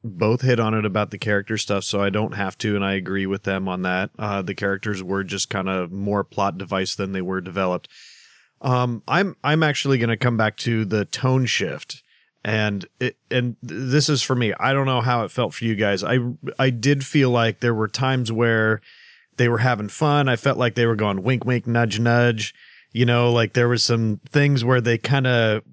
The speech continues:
were enjoying the fact that they were making this giant gorilla film in Vietnam.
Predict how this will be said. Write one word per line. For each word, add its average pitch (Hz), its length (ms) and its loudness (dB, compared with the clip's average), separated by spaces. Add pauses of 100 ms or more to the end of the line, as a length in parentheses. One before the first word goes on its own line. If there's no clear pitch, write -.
were 143 240 2
enjoying 143 460 4
the 135 80 0
fact 131 240 0
that 120 80 -6
they 131 100 2
were 123 160 2
making 123 400 0
this 113 440 2 (800)
giant 107 300 0
gorilla 123 720 4
film 120 300 2
in 110 120 2
Vietnam. 123 600 2